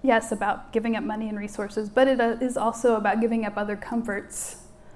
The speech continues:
in order to obtain whatever that ultimate concern is that pearl is.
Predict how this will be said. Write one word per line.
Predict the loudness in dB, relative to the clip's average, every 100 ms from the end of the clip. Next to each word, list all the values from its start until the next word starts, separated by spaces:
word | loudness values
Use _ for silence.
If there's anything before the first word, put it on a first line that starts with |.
| -20 -20 -18 -6
in | 0
order | 2 2
to | 0 -2
obtain | -2 -4 -4 -2 -2 -2 -4
whatever | -4 0 2 4
that | 4
ultimate | 0 -2 -2 -4
concern | -6 -8 -6 -6 -6
is | -8 -6
that | -8 -6
pearl | -8 -6 -6
is. | -6 -8 -10 -14